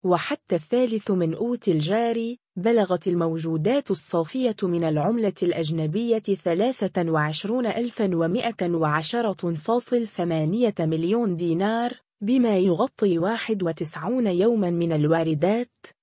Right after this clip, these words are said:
أي بانخفاض يعادل عشرة أيام توريد مقارنة بمستواها قبل سنة.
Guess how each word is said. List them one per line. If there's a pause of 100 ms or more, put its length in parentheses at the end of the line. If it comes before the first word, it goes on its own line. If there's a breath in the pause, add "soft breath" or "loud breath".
(160)
أي
بانخفاض
يعادل
عشرة
أيام
توريد
مقارنة
بمستواها
قبل
سنة.